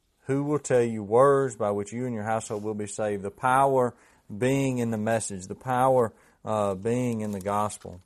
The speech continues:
Romans one. Romans one and in verse sixteen.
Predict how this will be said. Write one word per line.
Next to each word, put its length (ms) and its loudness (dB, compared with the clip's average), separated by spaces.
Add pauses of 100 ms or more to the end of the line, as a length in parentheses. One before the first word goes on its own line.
(400)
Romans 400 0
one. 420 -2 (4000)
Romans 340 -2
one 280 0
and 100 -2
in 100 -4
verse 260 -4
sixteen. 680 -6